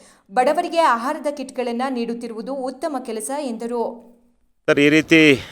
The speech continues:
Speaker 2: ರಂಜಾನ್ ಹಬ್ಬದ ಪ್ರಯುಕ್ತ ನಮ್ಮ ಸಿ ಎನ್ ಅಕ್ಮಲ್ ಮತ್ತು ಅವ್ರ ತಂದೆ ನವಾಬ್ ಸಾಹೇಬರು ಭಾಳ ಹದಿನೈದು ವರ್ಷಗಳಿಂದ ಈ ರೀತಿ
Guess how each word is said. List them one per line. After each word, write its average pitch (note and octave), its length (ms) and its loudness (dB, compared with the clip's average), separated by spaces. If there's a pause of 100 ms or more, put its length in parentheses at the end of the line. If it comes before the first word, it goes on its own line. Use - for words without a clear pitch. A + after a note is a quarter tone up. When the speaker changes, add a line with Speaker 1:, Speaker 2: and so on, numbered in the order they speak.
(140)
Speaker 2:
ರಂಜಾನ್ C3+ 420 8
ಹಬ್ಬದ C3+ 320 8
ಪ್ರಯುಕ್ತ B2+ 420 4 (460)
ನಮ್ಮ A#2 200 0
ಸಿ B2+ 200 0
ಎನ್ C3 200 6
ಅಕ್ಮಲ್ C3 480 6
ಮತ್ತು B2 260 4
ಅವ್ರ A#2 120 6
ತಂದೆ A#2+ 380 6
ನವಾಬ್ A2+ 300 4
ಸಾಹೇಬರು A2+ 380 2
ಭಾಳ G#2+ 220 2 (760)
ಹದಿನೈದು A#2+ 300 8
ವರ್ಷಗಳಿಂದ A#2+ 420 4
ಈ A#2+ 160 8
ರೀತಿ A2+ 500 4